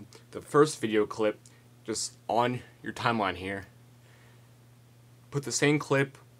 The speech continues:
on the timeline above it, but a few frames afterward.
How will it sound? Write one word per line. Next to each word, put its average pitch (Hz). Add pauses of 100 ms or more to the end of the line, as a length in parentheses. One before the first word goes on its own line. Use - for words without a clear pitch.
on 120
the 127
timeline 113
above 107
it, 107 (380)
but 110 (360)
a 104
few 156
frames 131
afterward. 82